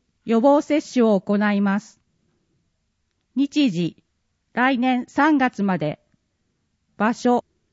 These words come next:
抗体検査は医療機関、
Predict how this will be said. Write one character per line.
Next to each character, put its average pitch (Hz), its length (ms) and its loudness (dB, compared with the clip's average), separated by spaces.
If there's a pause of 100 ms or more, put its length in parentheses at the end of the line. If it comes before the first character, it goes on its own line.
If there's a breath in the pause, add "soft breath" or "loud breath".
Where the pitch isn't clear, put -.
(260)
抗 285 220 2
体 285 260 2
検 285 300 0
査 214 140 0
は 175 240 0 (240)
医 220 100 -2
療 285 240 4
機 - 140 -18
関、 170 300 0